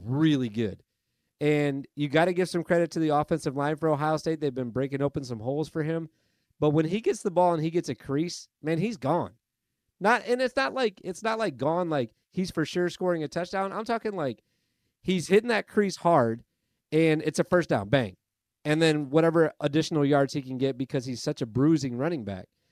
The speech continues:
And then the next play, you give it to him again, he finds a crease, bang, another first down instantly.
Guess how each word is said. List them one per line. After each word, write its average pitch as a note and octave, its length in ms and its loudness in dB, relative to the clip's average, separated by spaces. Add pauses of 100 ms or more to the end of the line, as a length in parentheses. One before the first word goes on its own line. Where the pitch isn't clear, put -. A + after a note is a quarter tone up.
(300)
And D3 200 0
then D3 280 2
the D3+ 80 0
next D#3+ 200 0
play, D3+ 140 4
you C#3+ 80 2
give D#3+ 160 2
it D3+ 60 -4
to D#3+ 120 2
him D3 80 0
again, C#3+ 180 0
he C3 100 -2
finds D3+ 280 0
a C#3+ 60 -4
crease, D3 220 0
bang, C3 320 2 (160)
another D3+ 180 2
first C#3+ 240 0
down C3+ 240 2
instantly. G#2 560 -6